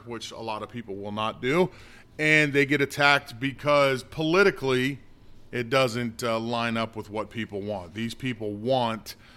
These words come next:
um, I would say most Democrats want to get rid of guns completely, and they're gonna politicize the hell out of this, and they already have begun, um,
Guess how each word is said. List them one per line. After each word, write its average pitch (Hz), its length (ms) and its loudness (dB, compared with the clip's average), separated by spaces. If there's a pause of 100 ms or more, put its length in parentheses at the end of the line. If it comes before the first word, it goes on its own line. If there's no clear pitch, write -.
(320)
um, 101 440 -12 (840)
I - 80 -4
would 175 140 -4
say 147 200 -2
most 123 320 -2
Democrats 117 500 -2
want 139 200 2
to - 20 0
get 143 200 0 (120)
rid 135 160 0
of 120 60 -4
guns 117 240 -2
completely, 98 560 -12 (400)
and 113 460 -6
they're 127 120 0
gonna 123 160 0
politicize 117 580 -4
the 113 80 -8
hell 117 320 -2
out 107 160 0
of 98 80 -8
this, 101 280 -8
and 104 100 -8
they 107 100 -2
already 107 280 0
have 98 220 -8
begun, 98 440 -8 (460)
um, 98 340 -6